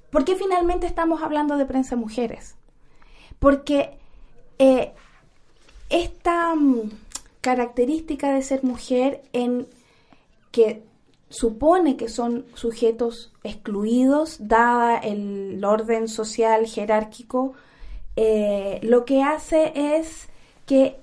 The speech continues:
ese lugar de subordinada en la sociedad, subor-, de subordinación social, se transmite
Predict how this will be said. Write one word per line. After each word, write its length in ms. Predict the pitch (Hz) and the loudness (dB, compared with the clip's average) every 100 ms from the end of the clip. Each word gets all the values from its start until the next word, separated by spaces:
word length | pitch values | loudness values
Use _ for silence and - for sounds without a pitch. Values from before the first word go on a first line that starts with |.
| - | -2
ese 380 | 330 370 - 339 | 0 0 0 2
lugar 600 | 285 254 214 269 311 - - _ - - _ _ - _ | 2 2 0 -2 -2 -8 -16 _ -20 -20 _ _ -20 _
de 160 | 208 220 | 0 0
subordinada 1040 | - 226 214 202 190 208 240 196 175 - _ - | 0 -2 -2 -4 -6 -2 0 -2 -6 -12 _ -2
en 240 | 233 262 | 0 2
la 80 | 262 | 0
sociedad, 480 | 262 262 254 233 233 | -2 -4 -2 0 -2
subor-, 280 | 196 202 202 | -6 -10 -8
de 200 | 214 202 | -8 -8
subordinación 600 | 202 262 262 269 269 285 | -2 0 4 2 2 -4
social, 380 | 269 277 294 311 - - - | -6 -6 -6 -8 -10 -20 -16
se 180 | - 254 | 4 4
transmite 720 | 254 240 240 262 320 349 370 | 6 -2 6 8 8 4 -2